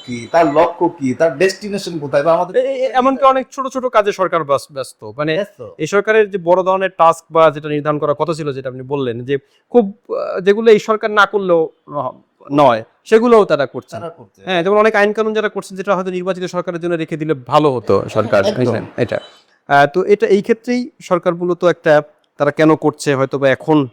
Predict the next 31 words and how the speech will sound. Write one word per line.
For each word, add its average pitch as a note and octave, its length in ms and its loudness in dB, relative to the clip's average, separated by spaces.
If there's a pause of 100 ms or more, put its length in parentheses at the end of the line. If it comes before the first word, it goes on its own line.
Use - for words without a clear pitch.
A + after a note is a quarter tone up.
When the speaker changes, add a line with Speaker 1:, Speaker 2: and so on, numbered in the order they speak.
Speaker 2:
একটা B2+ 180 -4
ইতিবাচক C3+ 400 4
Speaker 1:
না, C4 60 0
Speaker 2:
পদক্ষেপ A#3+ 280 2
আমরা A#3+ 180 4
Speaker 1:
তাদের G#3+ 200 2
Speaker 2:
দেখব। B3 440 0
Speaker 1:
করা A3 200 4
দরকার, A3+ 380 0
ধরেন G#3 200 0
একদম, E3 720 0
মানে, C#3+ 260 -2 (160)
পপুলিস্ট G#3 640 -2
কাজগুলো। G2 480 0 (380)
Speaker 2:
হ্যাঁ। G2+ 280 0
Speaker 1:
এটা F#3 160 2
করা D#3 240 4
দরকার, A#2+ 300 0
কিন্তু E3+ 380 -2
সেটা E3 260 2
ধরেন D#3 380 2
যে, C3 200 -4
এ, C#3 180 2
মাঝে C#3 260 2
একটা C#3+ 220 -2
বিতর্ক C#3+ 500 -8
তৈরি C#3 180 -4
করলো B2 240 -8
যে B2 120 -8
ওরা B2 140 0
বন্দর C3 460 -2